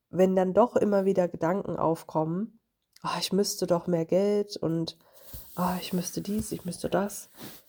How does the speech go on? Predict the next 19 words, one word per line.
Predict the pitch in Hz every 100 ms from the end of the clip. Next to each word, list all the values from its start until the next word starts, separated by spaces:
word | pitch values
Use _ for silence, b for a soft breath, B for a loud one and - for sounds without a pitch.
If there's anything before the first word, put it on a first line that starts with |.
| - _ - -
weil | 170 175 175 170 - - -
das | 165
Geld | - 202 214
fehlt, | - 208 208 208 -
ich | -
kann | 196
mir | 180
dies | 170 214 220
nicht | 208
leisten, | 196 180 196 - 196
ich | 185
kann | - 175
das, | 190 190 -
mir | 165 165
das | 180 -
nicht | 220 -
leisten“, | 175 175 180 - 185 180 B B B B B
ja, | 175 202 226
dann | 180 170 165